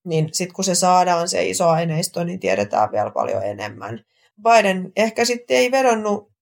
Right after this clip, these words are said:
taas ehdokkaana kaikkiin ryhmiin, et Trump käytti kampanjassaan aika paljon esimerkiksi Bidenia vastaan sitä, että hän oli silloin joskus kauan sitten ollut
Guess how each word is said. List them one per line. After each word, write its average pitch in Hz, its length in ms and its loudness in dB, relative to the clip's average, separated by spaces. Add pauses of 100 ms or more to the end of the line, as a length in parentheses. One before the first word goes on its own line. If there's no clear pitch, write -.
(120)
taas 202 240 2
ehdokkaana 190 600 2
kaikkiin 185 500 -2
ryhmiin, 175 500 -2
et 175 200 -4 (460)
Trump 196 280 0
käytti 202 340 2
kampanjassaan 190 800 0
aika 185 200 -2
paljon 185 440 2
esimerkiksi 185 520 -10
Bidenia 175 340 -2
vastaan 175 440 0
sitä, 175 400 2
että 165 320 0 (360)
hän 165 140 -2
oli 160 200 2
silloin 160 560 0 (460)
joskus 165 360 -2
kauan 170 380 2
sitten 170 380 -2
ollut 165 340 0